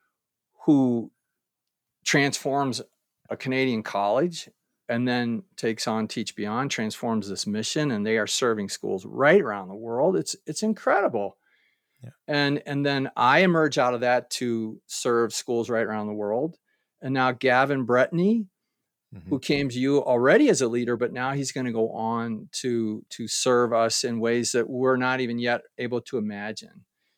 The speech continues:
Speaker 1: Um, it's just that, that's
Speaker 2: Yeah.
Speaker 1: Black
Speaker 2: Liz
Speaker 1: Forest
Speaker 2: Stiglitz
Speaker 1: Academy.
Speaker 2: too, yeah.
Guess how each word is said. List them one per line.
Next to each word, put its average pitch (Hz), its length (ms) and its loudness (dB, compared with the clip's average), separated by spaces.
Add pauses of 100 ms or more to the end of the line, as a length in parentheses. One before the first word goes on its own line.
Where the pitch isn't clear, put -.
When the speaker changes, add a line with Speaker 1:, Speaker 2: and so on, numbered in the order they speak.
(220)
Speaker 1:
Um, 107 400 -4 (120)
it's 131 300 -4
just 202 300 -2 (340)
that, 214 240 0 (100)
that's - 460 -4 (760)
Speaker 2:
Yeah. 104 240 -10 (120)
Speaker 1:
Black 196 140 0
Speaker 2:
Liz 110 80 0
Speaker 1:
Forest 220 200 4
Speaker 2:
Stiglitz 113 100 -4
Speaker 1:
Academy. 254 420 0
Speaker 2:
too, 120 220 -4
yeah. 104 260 -6